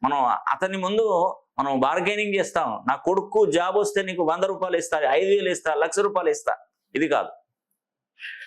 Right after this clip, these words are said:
భగవంతుడికి డబ్బులు కావాలా? భగవంతుడికి డబ్బులు దొరకవా? మనల్ని సృష్టించిందే భగవంతుడు,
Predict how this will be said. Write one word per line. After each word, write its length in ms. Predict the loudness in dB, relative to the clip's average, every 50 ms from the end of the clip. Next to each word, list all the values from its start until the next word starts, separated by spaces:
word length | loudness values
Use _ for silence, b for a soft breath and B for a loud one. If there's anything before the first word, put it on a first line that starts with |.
| B B 0
భగవంతుడికి 600 | 0 2 2 2 2 2 2 4 4 4 4 4
డబ్బులు 320 | 2 0 0 2 2 2
కావాలా? 360 | 2 2 2 2 0 0 -4 -10 -18 _ _ _ _ _ _ _ _ _ _ _ _ _ _ _ _ _ _ -2 0
భగవంతుడికి 380 | 0 2 2 2 2 0 2
డబ్బులు 300 | 0 0 2 2 2 4
దొరకవా? 500 | 4 2 2 2 2 2 2 0 -2 -2 -6 -12 _ _ _ _ _ _ _ _ -2
మనల్ని 260 | 0 0 0 0 0 0
సృష్టించిందే 640 | 2 0 0 0 0 -2 -2 0 -2 0 0 0
భగవంతుడు, 600 | 2 2 2 2 0 0 0 -2 -2 -2 -4 -12